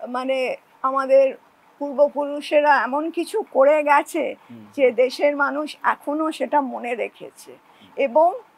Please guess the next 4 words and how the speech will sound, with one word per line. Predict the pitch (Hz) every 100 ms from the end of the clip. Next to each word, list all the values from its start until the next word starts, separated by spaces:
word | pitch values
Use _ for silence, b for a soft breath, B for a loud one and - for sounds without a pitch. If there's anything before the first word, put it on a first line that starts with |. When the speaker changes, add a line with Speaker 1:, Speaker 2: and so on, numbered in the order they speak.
| _ -
Speaker 1:
তাদেরই | 294 240 294 330
সম্মানটা | - 269 123 123 127 117 107
জানাচ্ছে। | - 131 135 - - -
Speaker 2:
হুম। | - _ -